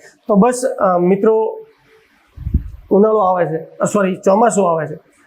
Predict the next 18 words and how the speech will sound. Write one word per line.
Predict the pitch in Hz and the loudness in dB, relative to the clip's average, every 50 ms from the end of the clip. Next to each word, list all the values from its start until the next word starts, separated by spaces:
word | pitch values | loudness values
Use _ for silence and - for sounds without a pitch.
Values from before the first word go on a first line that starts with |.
| _ _ - | _ _ -4
ચોમાસાની | 180 185 214 208 208 - 202 196 190 | -2 0 0 0 0 0 0 0 0
અંદર | 196 185 185 | 0 0 -2
આપણે | 180 175 185 165 | -2 -2 -2 -4
શું | - - 190 | -2 -4 -2
શું | - 202 185 165 160 | 0 0 0 0 -2
રાખવું, | 165 160 151 131 160 170 160 | -2 -6 -6 -4 -4 -4 -6
શું | 151 - 180 175 | -4 -6 -6 -4
શું | 180 185 180 196 - - - _ _ _ _ _ _ - | -4 -4 -4 -4 -8 -10 -14 _ _ _ _ _ _ -4
આપણે | 220 262 240 208 | 0 2 4 4
મેન્ટેન | 208 220 220 220 233 208 | 4 2 2 2 2 2
રાખવું, | 180 170 151 135 135 135 135 - - - - - _ _ - | 2 0 -2 -6 -8 -12 -14 -16 -20 -20 -20 -20 _ _ -2
એના | - 208 214 | 0 2 2
માટેનો | 214 208 202 196 202 190 190 185 | 2 2 0 0 0 0 0 0
આપણે | 180 185 180 185 | 0 0 -2 -4
એક | 165 160 | -2 0
વીડિયો | 170 170 175 175 | 0 0 2 0
બનાવ્યો | 160 170 175 175 185 190 | 0 0 0 0 0 -2
હતો. | 180 190 202 202 - | -2 -2 -4 -6 -8